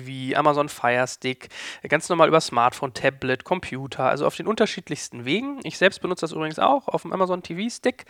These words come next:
Und ja, heute möchte ich euch gerne Zattoo als Arbeitgeber vorstellen. Ich war selbst auch schon da, konnte mir ein eigenes Bild machen. Auf mich haben die Jungs und Mädels dort, es sind inzwischen neunzig Personen, die da arbeiten, immer einen sehr, sehr bodenständigen, sympathischen Eindruck gemacht. Also wirklich hands-on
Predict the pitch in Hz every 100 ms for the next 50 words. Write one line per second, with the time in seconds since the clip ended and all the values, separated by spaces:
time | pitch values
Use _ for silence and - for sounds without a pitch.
0 | - - - - 170 170 170 - - 175
1 | 156 170 175 - 165 170 170 160 165 196
2 | 175 - 277 - - - - - - 151
3 | 269 311 - - - - - 170 214 160
4 | 202 - 165 - 247 233 277 294 - -
5 | 180 - 165 208 - 202 214 202 220 233
6 | 214 165 175 208 202 190 170 170 202 -
7 | 156 185 208 - 190 202 202 - 165 156
8 | 156 - 135 131 208 - 233 - 190 196
9 | 214 196 185 - 190 185 180 175 180 165
10 | 156 156 - - - 156 170 135 151 233
11 | 247 - 196 185 147 135 - 135 202 202
12 | 180 190 - 202 240 - 165 156 147 185
13 | - 202 - - - - - - 175 -
14 | - 202 247 247